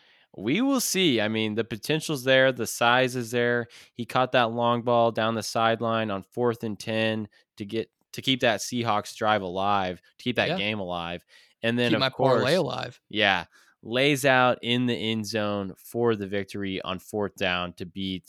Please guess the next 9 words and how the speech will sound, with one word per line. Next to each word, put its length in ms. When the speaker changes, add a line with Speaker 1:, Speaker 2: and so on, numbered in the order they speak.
Speaker 1:
the 100
Minnesota 580
Vikings 720
to 80
help 220
me 420
with 220
my 140
teaser. 600